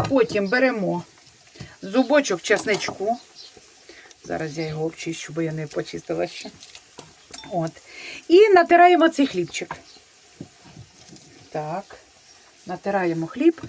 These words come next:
з обох боків. Натираємо. О, хай воно. Цей, поки він гаряченький, він, е, ароматом часничка пройде.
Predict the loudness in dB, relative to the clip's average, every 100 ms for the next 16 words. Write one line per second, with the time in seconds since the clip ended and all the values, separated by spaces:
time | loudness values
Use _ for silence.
0 | -18 -20 -10 0 2 4 0 0 -2 -2
1 | -4 -4 -8 -20 -10 -10 -6 -4 -2 0
2 | 0 -2 -6 -20 -20 -20 -20 -20 -20 _
3 | -20 -20 -18 -16 -14 -16 -8 -4 -4 -4
4 | -8 -10 -14 -20 -20 -20 -20 -20 -20 -20
5 | -20 -20 -20 -20 -10 -4 -4 -2 0 0
6 | 0 0 0 2 0 0 -2 -2 -2 -6
7 | -8 -6 -6 -6 -8 -2 4 4 2 0
8 | -2 -4 -8 -18 -6 -4 -2 -4 -4 0
9 | 2 4 2 2 0 -4